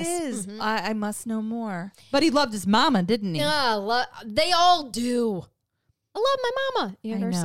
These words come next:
Speaker 1: know.
Speaker 2: Wreck-It Ralph when the big guy says that?
Speaker 1: I
Speaker 2: It's so
Speaker 1: do.
Speaker 2: cute.
Speaker 1: And the, and, but you also just, that makes me think immediately of, like, Dahmer. <laughs> Like, they
Speaker 2: True.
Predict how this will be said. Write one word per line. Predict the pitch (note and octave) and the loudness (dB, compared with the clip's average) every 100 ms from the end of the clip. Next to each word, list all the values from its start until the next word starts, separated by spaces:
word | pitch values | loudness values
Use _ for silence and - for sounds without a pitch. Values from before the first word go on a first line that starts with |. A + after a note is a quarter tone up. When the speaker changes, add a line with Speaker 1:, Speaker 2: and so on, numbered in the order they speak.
| A3 | -2
Speaker 1:
know. | |
Speaker 2:
Wreck-It | G#3 G3+ G3+ | -4 -6 -8
Ralph | G3+ G3+ - - | -6 -8 -10 -14
when | F#3+ F#3+ F#3+ | -12 -12 -12
the | F#3+ | -12
big | F#3+ G3 | -14 -14
guy | F#3+ F#3+ | -12 -12
says | F3+ F#3 F#3 | -12 -12 -12
that? | F#3 | -6
Speaker 1:
I | F#3 | -4
Speaker 2:
It's | F3+ - | -4 -2
so | D#3+ C#3+ | -2 0
Speaker 1:
do. | F3+ | 0
Speaker 2:
cute. | G3+ | 0
Speaker 1:
And | G#3 G#3+ | -2 0
the, | G3 - | 0 -2
and, | G#3 F#3+ | -4 0
but | G#3+ - | 0 0
you | G#3 | -2
also | F#3+ G3+ G#3 G#3 | 2 0 0 -2
just, | F#3+ F#3 - F3+ | -2 -6 -8 -4
that | G#3+ G3 | -2 -2
makes | G3+ G3 - | -4 -6 -6
me | G3 | -6
think | - F#3+ F#3+ | -4 -4 -2
immediately | F#3+ G#3+ A#3 F#3+ - F3+ F3 | 0 0 0 -2 -4 -2 -2
of, | F3 | -2
like, | F3 F3+ _ _ _ | -4 -6 _ _ _
Dahmer. | G#3+ G#3+ A3+ - - | -2 0 -2 -6 -6
<laughs> | A#3 | -4
Like, | B3 A4+ E4+ | -2 -2 -2
they | G4 D4+ | 0 -2
Speaker 2:
True. | - - C4+ B3 G#3+ | -2 -4 0 0 -2